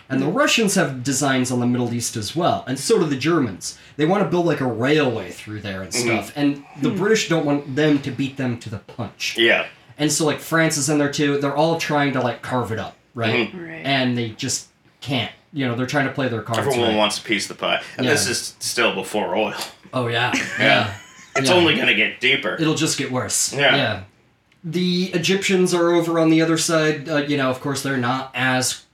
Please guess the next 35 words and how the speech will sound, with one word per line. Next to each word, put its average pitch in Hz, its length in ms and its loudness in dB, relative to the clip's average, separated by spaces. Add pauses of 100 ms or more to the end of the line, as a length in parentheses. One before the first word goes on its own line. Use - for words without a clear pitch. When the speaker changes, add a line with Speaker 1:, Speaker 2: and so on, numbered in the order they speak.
Speaker 1:
you 131 160 -2
know, 110 440 -4 (840)
they're 151 240 0
not 147 220 2
Wahhabi, 139 540 0
right? 135 260 0
Speaker 2:
Mm-hmm. 104 300 -2 (380)
Speaker 1:
Even 247 220 4
people 226 260 2
in 165 80 6
the 151 60 4
Hijaz 131 500 2
at 110 120 -8
this 110 160 -4
time. 113 320 -4 (880)
The 165 160 4
Hijaz 185 440 2
are 165 60 4
ruled, 170 460 4
is 151 180 0
ruled 170 260 4
by 165 100 0
the 127 80 -2
Hashemites 143 800 -2
that 135 140 0
have 123 140 -6
ruled, 147 280 2
ruled 135 280 2
it 127 120 -2
since, - 380 0
I 123 60 -8
think, - 260 -6 (400)
the - 80 -10
tenth 151 340 0
century. 170 600 -2